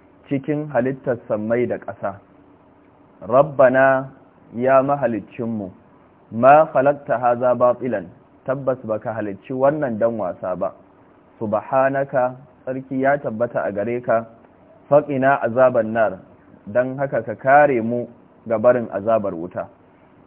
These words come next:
Rabbana, ya mahaliccinmu, innaka man tudkhilin nar, tabbas kai wanda ka shigar da shi wuta, faqad akhzaytahu, tabbas wato ka kaskantar da shi, wa ma lizzalimina min ansar,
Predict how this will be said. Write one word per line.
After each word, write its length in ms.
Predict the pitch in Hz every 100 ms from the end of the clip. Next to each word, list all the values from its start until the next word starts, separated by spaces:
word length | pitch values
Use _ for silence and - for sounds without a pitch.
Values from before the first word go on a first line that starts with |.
| _
Rabbana, 840 | 101 127 156 139 135 135 139 139 - -
ya 280 | 127 139 143
mahaliccinmu, 840 | 151 135 110 104 - 123 113 95 - -
innaka 440 | 110 113 147 165 135
man 240 | 127 127
tudkhilin 600 | 127 120 110 123 110 95
nar, 180 | 95 76 -
tabbas 320 | 139 135 123 - -
kai 240 | 143 160 160 - _ - _ -
wanda 500 | 117 139 175 170 139
ka 160 | 147 139
shigar 220 | 143 139 147 127
da 100 | 113
shi 200 | - 120
wuta, 480 | 117 113 123 120 - -
faqad 340 | 104 135 139 -
akhzaytahu, 920 | 117 104 107 127 131 117 120 120 117 - _ _ _ _ _ _ -
tabbas 460 | 156 147 143 131 101 - _ _ - _ _ _ - 104
wato 440 | 113 107 - 107
ka 240 | - 127 127
kaskantar 600 | 123 123 - 120 113 123 107
da 100 | 90
shi, 240 | - 92 - _
wa 140 | 107 104
ma 180 | 123 127
lizzalimina 680 | 110 113 123 120 117 113
min 160 | 107 117
ansar, 580 | 69 101 - 120 120